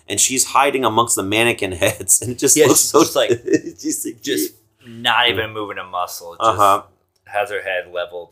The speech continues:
Speaker 2: with these other heads. It
Speaker 1: Uh-huh.
Speaker 2: was actually a pretty decent
Speaker 1: Yeah, that was neat.
Speaker 2: Like,
Speaker 1: That was
Speaker 2: "All right,
Speaker 1: neat.
Speaker 2: you're thinking. Good
Speaker 1: That's,
Speaker 2: job."
Speaker 1: yeah. She, thank God they had a cosmetics classroom, 'cause if it was a wood shop class, she'd be dead.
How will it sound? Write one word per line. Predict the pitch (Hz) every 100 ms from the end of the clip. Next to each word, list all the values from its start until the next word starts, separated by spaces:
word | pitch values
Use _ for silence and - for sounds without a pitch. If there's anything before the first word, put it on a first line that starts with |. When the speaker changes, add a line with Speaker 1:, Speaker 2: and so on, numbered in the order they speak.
| 85
Speaker 2:
with | 87 82
these | 85 82 -
other | 82 82 78
heads. | 82 82 80 - 90
It | 104
Speaker 1:
Uh-huh. | 95
Speaker 2:
was | 82 226
actually | 202 - 127
a | 98
pretty | 110 101
decent | 82 92 - 90
Speaker 1:
Yeah, | 294 - -
that | -
was | 151 131
neat. | 143 131
Speaker 2:
Like, | 101
Speaker 1:
That | 104
was | 147
Speaker 2:
"All |
right, | 117 107
Speaker 1:
neat. | 98
Speaker 2:
you're | 110
thinking. | - 131 110 98
Good | 92 110
Speaker 1:
That's, | 120
Speaker 2:
job." | 107 98
Speaker 1:
yeah. | 131 185 - _ _
She, | - 139 143 143 143 - 98 -
thank | 123 -
God | 110 143
they |
had | 151
a |
cosmetics | 143 127 139 131 175 -
classroom, | - 98 92 101
'cause | 92 95
if | 107
it |
was | 120 120
a | 104
wood | 113 139
shop | - 101 -
class, | 101 98
she'd | - 143 87
be | 85
dead. | - 139 143 117